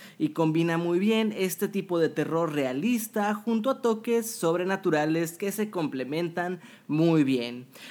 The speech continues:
además de tener algunos de los mejores actores infantiles que he visto en los últimos años. Pero bueno, el chiste es que hoy, gracias a esto, pensé en traerles cinco películas de terror basadas en historias cortas.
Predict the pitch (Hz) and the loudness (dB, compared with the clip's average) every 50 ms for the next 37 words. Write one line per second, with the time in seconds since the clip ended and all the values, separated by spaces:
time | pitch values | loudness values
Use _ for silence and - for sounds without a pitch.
0 | - - 156 180 190 208 214 220 254 233 - 277 285 277 285 285 262 208 196 208 | -4 0 2 2 4 4 2 2 0 0 0 2 2 2 2 2 4 4 4 4
1 | 240 262 233 233 208 175 156 156 147 139 - - 165 190 202 - 185 156 - - | 4 4 4 2 2 2 2 0 0 -2 0 0 0 0 0 -2 -6 -8 -4 0
2 | 160 156 175 175 170 180 170 156 - 147 139 139 139 143 147 147 170 190 185 - | 0 2 2 0 0 -2 -2 -2 -2 -2 -4 -4 -2 -2 0 0 0 0 -2 -4
3 | - 175 156 151 160 160 165 160 156 - - - 196 190 - - 160 160 185 202 | -2 0 2 2 2 2 0 -2 -4 -6 -4 -2 -2 -2 -2 -2 -2 0 2 4
4 | 214 214 214 202 196 - - 156 147 139 135 156 151 147 147 143 139 139 - 240 | 4 4 4 2 0 -2 0 0 0 0 0 0 2 2 2 0 -2 -2 -2 -2
5 | 233 226 202 160 - - - - - _ - - - - - - 233 240 247 277 | 0 0 -2 -4 -6 -8 -14 -20 -20 _ -20 -18 -16 -16 -6 0 2 2 4 4
6 | 294 294 285 262 233 214 - - - 277 285 285 269 - - - - 156 143 156 | 4 6 4 4 2 0 -4 -2 0 2 4 4 2 0 -4 -4 -2 0 0 0
7 | 156 - 175 185 196 196 - - 247 240 202 170 160 147 143 139 143 147 151 151 | 0 -2 0 0 0 0 -2 -2 0 2 2 2 2 2 2 0 0 0 0 -2
8 | - 147 127 - 127 120 151 214 226 214 214 - - 165 160 170 165 - - - | -2 -4 -4 -4 -4 -2 0 0 0 0 -2 -2 0 0 0 0 -2 -6 -16 -20
9 | - - - 170 160 156 151 147 - 175 160 165 185 220 240 254 220 - 160 147 | -20 -6 0 2 2 4 2 2 0 0 0 2 2 2 2 2 2 4 4 4
10 | 156 208 220 214 190 202 208 208 208 208 - - 165 - - 175 170 165 160 160 | 4 4 2 2 2 2 2 2 2 0 -2 -8 -10 -6 -2 0 0 0 0 0
11 | 156 151 - 147 143 165 180 170 - 151 143 135 131 123 127 143 139 139 226 233 | -2 -2 0 0 0 0 0 0 0 0 0 0 0 -2 -2 -4 -2 0 0 0
12 | 220 226 214 202 202 202 202 - - - - - - 165 160 151 156 - - 220 | 2 2 2 0 0 -2 -6 -10 -16 -20 -16 -10 -6 -4 -4 -4 -2 -2 -2 0
13 | 214 214 214 214 214 214 214 214 - - 262 254 220 170 156 - - - - 175 | 0 2 2 2 2 0 0 -2 -4 -2 0 2 2 2 2 0 -4 -2 2 4
14 | 165 165 165 165 165 165 160 165 160 - - - - - 160 160 135 117 120 - | 4 6 4 4 2 2 -2 -4 -6 -8 -12 -14 -8 -2 0 0 0 0 -2 -8
15 | - - 123 117 107 110 123 - - - | -10 -8 -8 -6 -6 -8 -12 -14 -18 -20